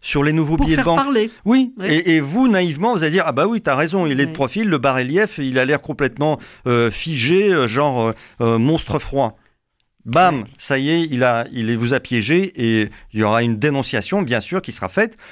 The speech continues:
Speaker 1: et vous serez convoqué ou, ou, ou, ou il va vous travailler davantage aussi. Il peut,
Speaker 2: Oui.
Speaker 1: il peut accumuler autour de vous, euh, vraiment un vrai filet construit
Speaker 2: Et alors,
Speaker 1: autour de vous.
Speaker 2: oui, et alors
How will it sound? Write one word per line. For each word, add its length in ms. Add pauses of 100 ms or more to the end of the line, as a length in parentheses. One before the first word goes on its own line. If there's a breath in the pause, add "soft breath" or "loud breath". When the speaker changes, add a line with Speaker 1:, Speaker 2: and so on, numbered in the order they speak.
(220 loud breath)
Speaker 1:
et 160
vous 120
serez 320
convoqué 680
ou, 340
ou, 220
ou, 160
ou 300
il 40
va 180 (220)
vous 160
travailler 400
davantage 480
aussi. 220
Il 80
peut, 180
Speaker 2:
Oui. 440
Speaker 1:
il 100
peut 180
accumuler 680
autour 260
de 100
vous, 300
euh, 140
vraiment 340
un 80
vrai 240
filet 340
construit 260
Speaker 2:
Et 20
alors, 140
Speaker 1:
autour 160
de 80
vous. 120 (160)
Speaker 2:
oui, 240
et 60
alors 180